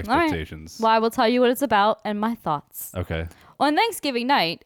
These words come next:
Speaker 1: a group of disgruntled toy store employees begrudgingly arrive for work to open the store at midnight for the busiest shopping day of the year.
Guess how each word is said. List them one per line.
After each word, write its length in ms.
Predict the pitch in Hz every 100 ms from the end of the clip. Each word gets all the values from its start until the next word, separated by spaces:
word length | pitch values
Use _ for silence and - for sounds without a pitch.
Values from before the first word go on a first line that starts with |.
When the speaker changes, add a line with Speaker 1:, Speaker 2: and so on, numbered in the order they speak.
| -
Speaker 1:
a 80 | 220
group 240 | 277 -
of 140 | 226 -
disgruntled 560 | 214 - 240 226 196
toy 240 | - 269 269
store 260 | - 220
employees 580 | 180 - 302 254 214 208
begrudgingly 760 | - 208 262 294 196 185 185 180
arrive 480 | 247 339 254 202
for 160 | - 254
work 340 | 254 254 208
to 120 | - 262
open 240 | - 294
the 80 | 311
store 240 | - 214 220
at 140 | 208
midnight 360 | 208 180 170 -
for 120 | 190
the 120 | 180
busiest 480 | 170 302 320 339 311
shopping 340 | 240 233 240
day 160 | 214 214
of 100 | 208
the 80 | 220
year. 340 | 170 139 -